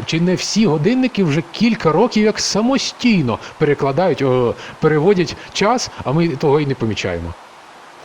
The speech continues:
Тож бо, цієї ночі годинники переведуться на годину вперед, а які не вміють того робити, то ви їм допоможіть, будь ласка, щоб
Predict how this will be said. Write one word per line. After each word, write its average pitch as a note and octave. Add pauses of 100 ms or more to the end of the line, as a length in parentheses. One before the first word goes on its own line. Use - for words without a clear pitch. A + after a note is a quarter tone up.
(440)
Тож A3
бо, F2+ (320)
цієї A3+
ночі A#3
годинники D3+
переведуться C4+
на B3
годину F3+
вперед, A#2 (260)
а B2
які C#3
не C#3+
вміють A3
того A3
робити, F#3+ (100)
то A3+
ви D3
їм D#3 (140)
допоможіть, F#3
будь A2
ласка, D3
щоб B2